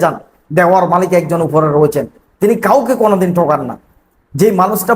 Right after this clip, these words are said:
পরিশ্রম করবে, সে তার ফলাফল পাবে। একজন মানুষ তার কর্মের উপরে ফলাফল পায়, এটা ভাই প্রত্যেকটা ধর্মে বলা আছে। একজন মানুষ যতটুকু কর্ম করবে,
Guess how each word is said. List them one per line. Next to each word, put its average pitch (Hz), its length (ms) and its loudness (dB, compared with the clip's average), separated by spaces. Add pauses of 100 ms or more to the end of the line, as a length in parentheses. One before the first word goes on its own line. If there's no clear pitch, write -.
পরিশ্রম 220 420 0
করবে, 240 200 2 (320)
সে 202 100 2 (120)
তার 202 200 0
ফলাফল 202 340 0 (100)
পাবে। 190 220 0 (420)
একজন 196 260 0 (120)
মানুষ 233 240 2 (120)
তার 208 120 2 (100)
কর্মের 269 360 2
উপরে 233 260 2
ফলাফল 180 420 2
পায়, 151 140 -2 (420)
এটা 196 200 2
ভাই 208 180 2
প্রত্যেকটা 240 480 0
ধর্মে 190 220 0 (120)
বলা 160 240 2
আছে। 135 140 -8 (420)
একজন 185 380 0
মানুষ 196 160 0 (120)
যতটুকু 190 400 0 (120)
কর্ম 196 220 2 (120)
করবে, 277 200 2